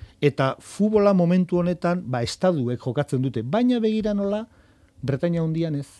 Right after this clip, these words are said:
Eta hor daukagu Gales, eta hor daukagu Eskozia, eta hori da nolabait edo beste adierazi nahi zaiena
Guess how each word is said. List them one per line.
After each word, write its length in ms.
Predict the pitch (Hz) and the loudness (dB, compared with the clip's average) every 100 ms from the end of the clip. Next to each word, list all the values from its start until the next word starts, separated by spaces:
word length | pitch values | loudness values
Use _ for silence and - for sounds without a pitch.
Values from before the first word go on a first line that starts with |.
| _ _ _ _ _ _ _ | _ _ _ _ _ _ _
Eta 220 | 156 151 - | 0 0 2
hor 160 | 180 175 | 6 6
daukagu 460 | 147 131 147 151 151 | 4 2 0 -2 0
Gales, 480 | 165 156 160 - _ | -2 -2 -6 -12 _
eta 180 | 139 131 | -4 -2
hor 80 | 127 | 0
daukagu 400 | 117 131 117 104 | 0 -2 -4 -6
Eskozia, 540 | - 143 - 101 107 - _ _ | -6 -6 -6 -8 -10 -12 _ _
eta 280 | 151 147 - | -2 -2 -2
hori 320 | 202 233 208 190 | 2 4 4 2
da 220 | 175 175 180 | 2 2 0
nolabait 500 | 151 151 143 143 135 | 2 4 4 2 0
edo 180 | 135 135 | 0 0
beste 300 | 139 - 143 | -2 -4 -4
adierazi 540 | 127 160 151 127 135 | 0 0 0 -2 -4
nahi 160 | 127 127 | -4 -4
zaiena 480 | 120 110 117 127 | -6 -6 -4 -6